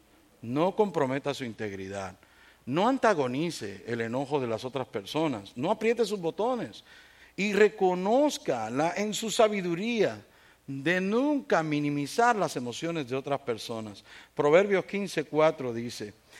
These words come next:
que la palabra blanda trae vida, la palabra sabia, la lengua apacible es árbol de vida, mas la perversidad en ella quebrantará el espíritu. No quebrante el espíritu de los demás, dé vida a los demás.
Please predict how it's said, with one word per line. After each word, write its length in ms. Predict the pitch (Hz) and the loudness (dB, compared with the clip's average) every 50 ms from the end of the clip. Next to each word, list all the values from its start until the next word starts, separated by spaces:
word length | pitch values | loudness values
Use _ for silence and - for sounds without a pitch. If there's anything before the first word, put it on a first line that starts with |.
| - - _ - | -20 -20 _ 2
que 100 | - 165 | 4 6
la 220 | 160 160 151 - | 6 6 6 4
palabra 920 | - 151 139 143 156 175 196 214 220 214 214 208 208 208 202 202 196 - - - _ _ _ _ _ _ _ _ _ - | 4 2 4 6 6 6 6 6 4 4 4 4 4 4 2 0 -2 -6 -10 -18 _ _ _ _ _ _ _ _ _ -12
blanda 640 | 117 110 135 175 214 254 240 185 135 110 104 104 95 95 - _ _ _ _ _ _ _ _ _ - | -6 -2 0 2 4 4 4 2 -2 -6 -8 -14 -18 -20 -20 _ _ _ _ _ _ _ _ _ -2
trae 280 | - 131 156 165 160 | 2 4 4 4 4
vida, 460 | 143 135 151 175 185 165 135 107 95 92 - _ _ _ _ _ _ _ _ | 4 2 0 -2 -2 -2 -2 -4 -6 -10 -18 _ _ _ _ _ _ _ _
la 100 | - 110 | -14 -10
palabra 360 | - - 127 147 160 175 165 | -2 2 2 2 4 4 2
sabia, 500 | 151 - - 160 165 175 147 117 104 90 | 0 2 4 4 4 4 2 -2 -6 -8
la 120 | 98 98 110 | -8 -6 -4
lengua 300 | 127 151 170 160 185 170 | -2 -2 0 0 0 0
apacible 600 | - - 127 - - - 180 196 180 131 107 101 | 2 0 0 0 -2 -8 -6 -6 -6 -6 -8 -8
es 100 | 92 - | -4 -2
árbol 280 | 131 135 139 135 127 | -2 -2 -2 -2 -2
de 100 | 117 113 | -2 -2
vida, 260 | 120 139 151 139 110 - - - - - - - | -2 -2 0 -2 -2 -4 -8 -14 -18 -18 -12 -2
mas 280 | - 139 165 165 151 - | 4 6 6 6 6 6
la 240 | 160 160 156 156 - | 6 6 6 6 8
perversidad 960 | 165 156 151 151 151 143 151 147 135 131 - 139 131 127 151 165 196 214 208 | 8 8 10 10 8 8 6 6 4 2 -2 -2 0 6 8 10 10 10 8
en 140 | 190 147 139 | 4 2 0
ella 260 | 135 127 123 120 120 | 0 0 0 0 -2
quebrantará 600 | - - 131 123 127 127 120 113 104 - 110 104 113 | -2 -2 -2 -2 0 -2 -2 -2 -4 -4 -2 -2 0
el 80 | 123 | -2
espíritu. 640 | 143 139 - - - 165 208 220 202 156 120 123 113 - - - - - - | -2 -4 -6 -8 -8 -6 -6 -4 -6 -6 -8 -10 -14 -14 -16 -18 -16 -6 0
No 180 | 185 233 269 262 | 4 4 4 6
quebrante 540 | 277 262 240 247 269 311 339 311 - 233 190 | 6 6 6 8 8 6 6 4 4 4 4
el 60 | 165 | 4
espíritu 520 | 139 - - - 180 190 202 175 - 160 | 2 -2 -4 -6 -6 -4 -6 -6 -6 -4
de 80 | 143 131 | -2 -2
los 120 | 120 110 | -2 -4
demás, 500 | 104 101 95 117 165 220 220 - - - _ _ - - - - - - | -6 -6 -6 -4 -4 -4 -4 -6 -10 -18 _ _ -20 -20 -20 -20 -10 4
dé 240 | 135 160 226 269 285 | 8 10 10 10 8
vida 400 | 262 285 311 311 302 277 233 185 | 6 6 6 6 8 10 10 10
a 160 | - 156 160 | 10 10 8
los 200 | 156 156 147 127 | 8 8 4 2
demás. 600 | 117 135 123 123 151 196 240 226 175 - - - | 2 0 0 2 2 2 2 2 0 -4 -10 -14